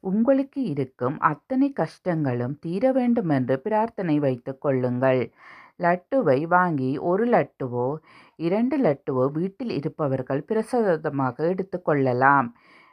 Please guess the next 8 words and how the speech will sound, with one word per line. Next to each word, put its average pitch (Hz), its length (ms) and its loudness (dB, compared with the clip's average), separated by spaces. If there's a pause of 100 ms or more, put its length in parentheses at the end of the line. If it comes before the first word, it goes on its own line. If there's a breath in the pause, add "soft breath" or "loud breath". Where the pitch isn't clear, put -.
மீதம் 254 460 -2
இருக்கும் 160 400 -2
அந்த 147 220 2
லட்டுக்களை 139 760 -2 (440 loud breath)
கோயில் 190 540 2
வாசலில் 160 680 0
ஜாசகம் 180 640 2
கேட்பவர்கள், 143 800 -2